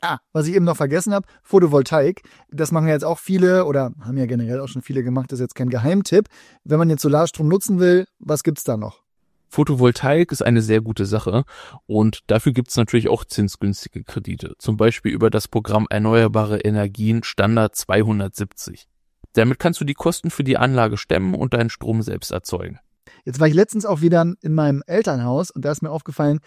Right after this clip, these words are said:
Speaker 1: das Thema Barrierefreiheit, das wird da ja immer wichtiger. Die überlegen tatsächlich, da auch noch Umbauten vorzunehmen.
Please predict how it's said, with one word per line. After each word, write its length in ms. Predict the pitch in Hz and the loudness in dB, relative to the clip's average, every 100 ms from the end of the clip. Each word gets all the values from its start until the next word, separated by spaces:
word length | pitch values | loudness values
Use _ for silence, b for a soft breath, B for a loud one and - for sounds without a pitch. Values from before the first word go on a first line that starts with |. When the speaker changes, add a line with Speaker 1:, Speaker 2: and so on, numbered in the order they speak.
| B - | B -14
Speaker 1:
das 160 | 135 | -4
Thema 240 | 165 165 135 | 0 2 2
Barrierefreiheit, 760 | 131 139 165 135 147 123 120 | 4 4 2 -2 -2 -2 -2
das 160 | 143 - | -6 -8
wird 120 | 127 | -6
da 80 | 113 | -4
ja 100 | 117 | -4
immer 200 | 120 113 | -6 -6
wichtiger. 460 | - 123 123 156 b b _ | -8 -6 -2 -2 b b _
Die 60 | 139 | -2
überlegen 340 | 135 131 139 | 2 2 2
tatsächlich, 480 | 135 131 156 156 147 | -2 0 2 2 2
da 160 | 143 131 | 0 0
auch 160 | 131 | 0
noch 140 | 131 - | -4 0
Umbauten 480 | 170 160 147 147 | 0 2 2 0
vorzunehmen. 720 | 131 156 185 - 180 175 185 | -2 0 0 0 0 2 0